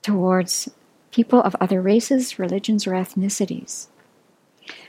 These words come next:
Likewise, the media and individual citizens can promote the idea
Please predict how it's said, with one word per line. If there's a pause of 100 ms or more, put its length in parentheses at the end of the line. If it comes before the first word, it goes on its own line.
(160)
Likewise,
the
media
and
individual
citizens
can
promote
the
idea